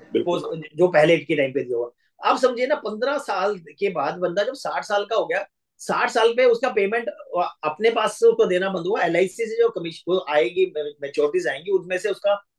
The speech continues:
Speaker 2: वो जाएगा, premium जाएगा।
Speaker 1: वो ऑफसेट हो
Speaker 2: तो
Speaker 1: जाएगा, but
Speaker 2: ऑफसेट हो
Speaker 1: उसको
Speaker 2: जाएगा। तो इकसठ साल के बाद से उसको रिस्क कवर भी तो चल रहा है उसका। यदि मान लिया पैंसठ साल पे something goes wrong, सड़सठ साल पे something goes wrong,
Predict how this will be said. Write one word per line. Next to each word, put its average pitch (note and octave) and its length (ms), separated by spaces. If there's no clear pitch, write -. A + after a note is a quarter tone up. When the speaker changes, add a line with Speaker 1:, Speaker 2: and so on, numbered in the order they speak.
Speaker 2:
वो E3 80
जाएगा, C3+ 360
premium D#3+ 380
जाएगा। C3+ 240
Speaker 1:
वो D3+ 60
ऑफसेट C#3+ 320
हो D#3+ 80
Speaker 2:
तो C3+ 80
Speaker 1:
जाएगा, C3+ 160
but D#3+ 460
Speaker 2:
ऑफसेट G3 280
हो D3+ 60
Speaker 1:
उसको D3 60
Speaker 2:
जाएगा। C#3+ 300
तो - 440
इकसठ D4 320
साल A3 280
के A3+ 160
बाद F3 300
से A#3+ 240
उसको B3+ 360
रिस्क A3+ 220
कवर C4+ 180
भी C#4 80
तो B3+ 140
चल F3 180
रहा F#3 120
है F4 60
उसका। A#3 220
यदि F3 180
मान F#3+ 160
लिया A3 100
पैंसठ F3+ 320
साल F3+ 160
पे G3 100
something F3 380
goes D#3 160
wrong, E3+ 200
सड़सठ F#3 400
साल F3+ 120
पे F3 100
something D#3 280
goes C#3 280
wrong, - 160